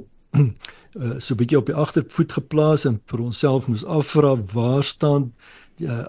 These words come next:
die Afrikaner gemeenskap ten opsigte van hul bydrae, eh,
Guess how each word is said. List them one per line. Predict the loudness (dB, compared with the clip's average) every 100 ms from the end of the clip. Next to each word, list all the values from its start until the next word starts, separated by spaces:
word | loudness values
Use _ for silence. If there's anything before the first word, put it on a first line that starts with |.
| -14 0
die | 0
Afrikaner | 2 -2 0 0 0
gemeenskap | 0 0 -2 -4 -10 -10 -4
ten | -2
opsigte | -2 -4 -4 -4
van | -2 0 -2
hul | 0 2 4 4
bydrae, | 2 2 2 0 -2 -6 -20 -20 -20 _
eh, | -4 -2